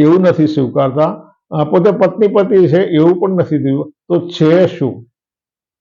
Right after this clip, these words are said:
આ બંને લોકો પતિ પત્ની છે એવું નથી સ્વીકારતા, ભાઈ બહેન છે એવું નથી, બાપ દીકરી છે એવું નથી સ્વીકારતો. તો છે શું?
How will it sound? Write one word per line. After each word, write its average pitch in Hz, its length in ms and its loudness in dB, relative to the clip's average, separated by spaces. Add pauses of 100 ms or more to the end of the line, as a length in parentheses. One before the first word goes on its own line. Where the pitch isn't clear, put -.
(840)
આ 139 240 0
બંને 139 520 0
લોકો 131 380 -2
પતિ 139 360 -2
પત્ની 139 460 -4
છે 135 180 -4
એવું 151 280 0
નથી 139 240 -4
સ્વીકારતા, 127 560 -4
ભાઈ 123 240 0
બહેન 156 260 -2
છે 147 140 -6
એવું 135 140 -2
નથી, 131 340 -4 (340)
બાપ 160 340 0
દીકરી 165 300 0
છે 156 100 -4
એવું 147 220 -2
નથી 127 180 -8
સ્વીકારતો. 131 540 -6
તો 147 440 -8 (120)
છે 156 200 4
શું? - 380 -10